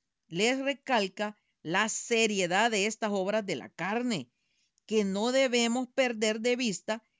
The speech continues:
que somos el templo del Espíritu Santo, que debemos vivir a la luz de la santidad del templo de Dios,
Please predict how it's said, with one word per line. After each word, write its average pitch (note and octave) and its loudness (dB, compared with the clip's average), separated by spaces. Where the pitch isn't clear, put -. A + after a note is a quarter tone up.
que F#3 0
somos D#3+ -4
el C4+ -8
templo E4 -2
del D#3 0
Espíritu C3+ -10
Santo, F4+ -6
que F3+ -8
debemos E3 -2
vivir G#3+ -2
a B3+ 2
la F#3 0
luz B3 -4
de F#3 -8
la F3+ -4
santidad F3+ -4
del F3 -6
templo G#3+ -6
de C#3+ -6
Dios, A3 -6